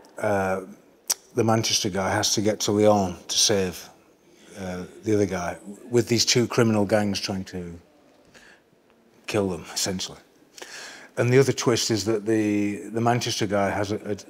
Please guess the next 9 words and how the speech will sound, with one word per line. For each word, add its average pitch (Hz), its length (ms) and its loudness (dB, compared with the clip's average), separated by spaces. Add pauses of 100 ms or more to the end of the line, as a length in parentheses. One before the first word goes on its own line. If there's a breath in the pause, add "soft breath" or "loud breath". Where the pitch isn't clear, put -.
(160)
a, 104 60 -10
a, 98 380 -8 (800 loud breath)
a 110 60 -4
daughter 110 560 4 (320)
who 110 100 0
he's 110 140 2
never 120 220 4
met 117 240 2
before. 87 400 -6